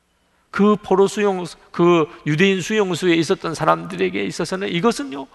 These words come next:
정말 놀라운 소식이에요. 하나님이 말씀하셨다니까. 근데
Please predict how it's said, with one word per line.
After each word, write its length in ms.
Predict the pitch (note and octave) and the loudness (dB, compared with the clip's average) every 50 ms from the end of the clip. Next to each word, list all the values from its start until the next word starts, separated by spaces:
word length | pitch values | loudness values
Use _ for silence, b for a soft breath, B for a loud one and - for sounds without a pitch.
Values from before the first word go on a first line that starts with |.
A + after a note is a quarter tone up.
| b b b b b b b b - | b b b b b b b b -6
정말 560 | - E3 F3 G3+ A#3 C4 C4+ A#3+ F3+ C3 C3 | -4 -4 -2 0 0 0 0 0 -4 -2 0
놀라운 440 | D#3+ G3 A#3+ C4+ D4 D#4 D#4+ D#4 D4 | 2 2 4 4 4 4 2 0 -4
소식이에요. 520 | - - D#3 - - C3 - - G#2 - - - - _ _ _ _ _ _ _ _ _ _ _ _ _ _ _ _ _ _ _ | -4 -4 -4 -6 -6 -10 -12 -14 -14 -14 -16 -20 -20 _ _ _ _ _ _ _ _ _ _ _ _ _ _ _ _ _ _ _
하나님이 500 | - - - A#3 C4+ C#4 C4+ C#4 C#4 C4+ | -6 -6 -2 2 2 2 2 0 0 0
말씀하셨다니까. 1040 | A#3 D3+ G#2 - - G3+ D#3+ A#2+ A2 - C#3 - - A#2 G#2 G#2 - - - C3+ _ _ _ _ _ _ _ _ _ _ _ _ _ _ _ _ _ _ _ _ _ | 0 0 -2 -2 -2 -2 -2 -2 0 -2 -4 -4 -6 -10 -12 -12 -18 -20 -20 -20 _ _ _ _ _ _ _ _ _ _ _ _ _ _ _ _ _ _ _ _ _
근데 500 | - C#3+ C#3 C#3+ C3+ C#3+ C#3+ C3+ A2+ A2+ | -4 -2 -2 2 4 4 4 4 4 -2